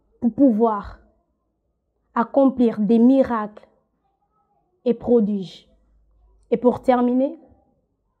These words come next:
j'aimerais que les enfants de l'école du dimanche puissent être enracinés dans la parole de Dieu,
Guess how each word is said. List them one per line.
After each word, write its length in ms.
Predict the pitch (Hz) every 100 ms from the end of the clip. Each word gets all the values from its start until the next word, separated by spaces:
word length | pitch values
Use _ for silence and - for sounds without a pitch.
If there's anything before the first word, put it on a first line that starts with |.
| _ _ _ _ _ _ _ _ -
j'aimerais 560 | 214 269 269 277 311 311
que 80 |
les 160 | 262 233
enfants 300 | 254 240 262
de 80 | 233
l'école 320 | 226 233 233
du 60 | 202
dimanche 460 | 214 208 220 - _ _ -
puissent 280 | 294 - -
être 220 | 285 -
enracinés 760 | 262 226 - 302 294 - 294 277
dans 140 | 247
la 120 | 233 226
parole 300 | 226 233 220
de 80 |
Dieu, 260 | 208 202 202